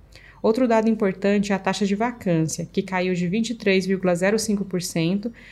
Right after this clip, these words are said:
para vinte e um vírgula cinquenta e cinco por cento do terceiro para o quarto trimestre de dois mil e vinte e um. A taxa tinha aumentado nos três anteriores. No Rio de Janeiro, os números também foram positivos.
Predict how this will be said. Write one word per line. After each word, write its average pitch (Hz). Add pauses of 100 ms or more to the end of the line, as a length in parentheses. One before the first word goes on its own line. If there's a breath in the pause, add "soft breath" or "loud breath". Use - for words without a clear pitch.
(140 loud breath)
para 185
vinte 208
e 202
um 202
vírgula 208
cinquenta 208
e 214
cinco 208
por 226
cento 190
do 196
terceiro 196
para 202
o 202
quarto 202
trimestre 185
de 175
dois 196
mil 196
e 190
vinte 202
e 254
um. 151 (380 loud breath)
A 175
taxa 180
tinha 196
aumentado 208
nos 208
três 190
anteriores. 202 (600 loud breath)
No 208
Rio 233
de 247
Janeiro, 202
os 196
números 202
também 208
foram 233
positivos. 180